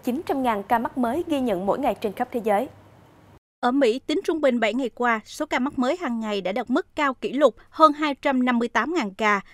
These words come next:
Speaker 2: cao hơn tám ngàn ca so với kỷ lục vào tháng một năm ngoái. Giới chức y tế Mỹ cho biết sự gia tăng này phần lớn là do biến thể Omicron. Chuyên gia hàng đầu về bệnh truyền nhiễm của Hoa Kỳ, tiến sĩ Anthony Fauci cho biết, các nghiên cứu chỉ ra rằng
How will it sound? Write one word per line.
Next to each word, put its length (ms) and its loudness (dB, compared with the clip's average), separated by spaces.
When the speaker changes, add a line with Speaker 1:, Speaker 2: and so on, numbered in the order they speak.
Speaker 2:
cao 160 6
hơn 220 4
tám 300 2
ngàn 120 -2
ca 220 0
so 200 -6
với 120 -6
kỷ 180 -6
lục 240 -4
vào 140 -4
tháng 200 -8
một 220 0
năm 180 -4
ngoái. 260 0
Giới 140 4
chức 160 4
y 160 -4
tế 140 0
Mỹ 260 0
cho 160 -6
biết 260 0
sự 120 0
gia 180 0
tăng 220 0
này 140 0
phần 220 -6
lớn 200 0
là 100 -4
do 200 -2
biến 180 -6
thể 220 -2
Omicron. 640 -2
Chuyên 180 4
gia 120 6
hàng 220 -2
đầu 160 4
về 120 0
bệnh 200 -2
truyền 180 -4
nhiễm 220 0
của 140 -2
Hoa 200 -4
Kỳ, 280 2
tiến 140 0
sĩ 200 0
Anthony 500 -2
Fauci 460 -2
cho 140 -4
biết, 220 2
các 140 0
nghiên 160 2
cứu 220 -2
chỉ 160 -2
ra 140 -2
rằng 240 2